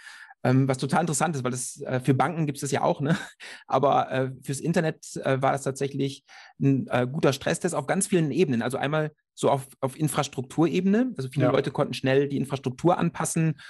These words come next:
Speaker 1: und, äh, Kapazitäten schalten, Routing, neue Peerings et cetera. Das D F N hat's ja auch geschafft, bis auf in diesem einen bedauerlichen Fall.
Speaker 2: Hm.
Speaker 1: Ähm, äh, aber auch, ähm, also Links hochfahren, sowas, gell?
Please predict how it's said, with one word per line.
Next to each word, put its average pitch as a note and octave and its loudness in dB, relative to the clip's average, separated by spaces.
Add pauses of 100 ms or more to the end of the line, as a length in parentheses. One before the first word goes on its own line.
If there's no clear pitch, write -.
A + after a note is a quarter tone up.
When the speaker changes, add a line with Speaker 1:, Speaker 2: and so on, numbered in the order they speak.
(160)
Speaker 1:
und, C3 2
äh, A#2+ -8
Kapazitäten D#3 0
schalten, C#3+ 0
Routing, D3+ 2
neue C#3 4
Peerings D3 -2
et C3+ -6
cetera. C#3 -2 (180)
Das C3 -6
D C3+ 2
F C3+ 0
N C#3 0
hat's C#3 -4
ja C3+ -4
auch C#3+ -2
geschafft, - -4 (300)
bis C#3 -2
auf C3 0
in C3+ -2
diesem C3 -4
einen C3 -2 (320)
bedauerlichen C3 0
Fall. C3 -2 (280)
Speaker 2:
Hm. A#2 -2
Speaker 1:
Ähm, B2 -2 (140)
äh, B2+ 0
aber B2+ -2
auch, F#3 2 (220)
ähm, C#3 -2
also C3 -4
Links C#3 -2
hochfahren, C3 2
sowas, C3 -2
gell? C#3+ -2